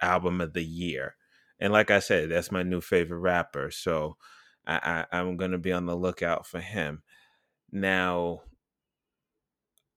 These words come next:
all aside, I posted on social media, I posted on my Facebook, on a scale of one to ten,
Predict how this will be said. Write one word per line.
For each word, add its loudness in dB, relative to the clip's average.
all 12
aside, 2
I 10
posted 2
on -4
social 2
media, -4
I -6
posted -2
on -2
my -2
Facebook, -4
on -2
a 2
scale 4
of -2
one 0
to -6
ten, -12